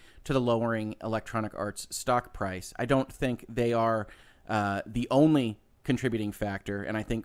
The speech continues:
really there are some more significant contributing factors. Uh, and on that score,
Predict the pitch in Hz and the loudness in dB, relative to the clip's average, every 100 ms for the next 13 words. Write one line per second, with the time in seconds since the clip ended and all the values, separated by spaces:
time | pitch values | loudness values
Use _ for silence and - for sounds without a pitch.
0 | - - 123 120 117 104 117 110 110 117 | -10 -8 -2 0 0 -2 0 0 0 -2
1 | 113 117 - 92 117 - 127 117 - 110 | -2 -2 -4 -4 -4 -4 -4 -4 -6 -8
2 | - 104 101 101 101 101 101 98 - - | -6 -4 -4 -4 -4 -4 -4 -8 -10 -20
3 | - - - 113 101 - 127 123 123 113 | -20 -20 -4 0 0 0 0 2 2 -2
4 | - _ - 139 156 143 127 - - - | -8 _ 2 4 6 6 4 0 -4 2
5 | 170 127 107 101 | 6 6 4 0